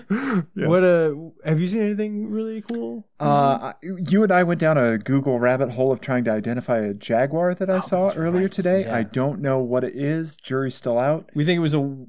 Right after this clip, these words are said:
Speaker 2: X K one eighty
Speaker 1: Replica,
Speaker 2: recreation.
Speaker 1: maybe.
Speaker 2: Yeah.
Speaker 1: Yeah, it looked a lot like a D-Type. When I first saw it from far away, I thought it was an A C Cobra.
Speaker 2: Mm-hmm.
Speaker 1: Um,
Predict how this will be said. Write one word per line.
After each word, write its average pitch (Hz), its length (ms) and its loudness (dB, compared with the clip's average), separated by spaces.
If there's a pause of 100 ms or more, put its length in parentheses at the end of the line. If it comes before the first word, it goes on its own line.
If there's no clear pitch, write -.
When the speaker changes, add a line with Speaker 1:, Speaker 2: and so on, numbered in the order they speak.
(160)
Speaker 2:
X 143 200 -8
K 160 100 -2
one 143 260 0
eighty 147 680 -2 (220)
Speaker 1:
Replica, 165 420 2 (160)
Speaker 2:
recreation. 95 520 -2
Speaker 1:
maybe. 95 340 -6 (160)
Speaker 2:
Yeah. 143 440 0
Speaker 1:
Yeah, 160 140 -2
it 135 80 -2
looked 156 260 0
a 139 80 2
lot 127 360 0
like 160 200 -4
a 147 120 -4
D-Type. 120 680 -4 (500)
When 147 180 0
I 143 120 4
first 175 440 -2
saw 160 220 4
it - 200 -4
from 131 240 -6
far 143 200 2
away, 131 220 0
I 139 40 -2
thought 135 200 -4
it 107 40 -6
was 110 140 -8
an 117 100 -6
A 123 120 -4
C 113 180 -6
Cobra. 160 500 -6 (260)
Speaker 2:
Mm-hmm. 98 380 -12
Speaker 1:
Um, 107 640 0